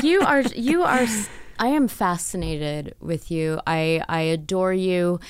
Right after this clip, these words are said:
Speaker 1: Please come back. And,
Speaker 2: Absolutely.
Speaker 1: I mean, not to do this specific episode again. We're not doing to have to re-record this again,
Speaker 2: <laughs>
Speaker 1: but come back in the future
Speaker 2: I'd
Speaker 1: and
Speaker 2: love
Speaker 1: to talk
Speaker 2: to.
Speaker 1: about Freya when,
Speaker 2: Yes.
Speaker 1: when that's
Speaker 2: I can't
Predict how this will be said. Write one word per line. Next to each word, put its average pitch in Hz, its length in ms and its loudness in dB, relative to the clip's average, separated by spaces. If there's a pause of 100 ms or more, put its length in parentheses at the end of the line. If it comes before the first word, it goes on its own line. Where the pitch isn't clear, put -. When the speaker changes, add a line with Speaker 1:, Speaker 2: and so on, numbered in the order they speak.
(220)
Speaker 1:
Please 269 420 2
come 220 300 2
back. 175 560 2
And, 220 80 2
Speaker 2:
Absolutely. 190 920 4
Speaker 1:
I 226 100 4
mean, 254 360 2
not 302 220 4 (180)
to 302 100 4
do 294 200 4
this 262 200 4
specific 277 480 4
episode 233 440 4 (100)
again. 196 500 4
We're 214 80 4
not 202 220 4
doing 214 180 4
to 208 80 4
have 208 180 2
to 220 100 -2
re-record 220 420 2
this 262 240 2
again, 302 540 2
Speaker 2:
<laughs> 285 240 4
Speaker 1:
but 359 120 2
come 381 140 4
back 392 200 2
in 349 100 4
the 381 100 4
future 349 600 4
Speaker 2:
I'd 220 40 4
Speaker 1:
and 226 80 4
Speaker 2:
love 277 180 4
Speaker 1:
to 294 100 2
talk 311 180 2
Speaker 2:
to. 320 60 0
Speaker 1:
about 285 240 0
Freya 254 680 2 (220)
when, 240 280 2
Speaker 2:
Yes. 185 340 4
Speaker 1:
when 233 100 2
that's - 180 0
Speaker 2:
I 220 100 2
can't - 140 -4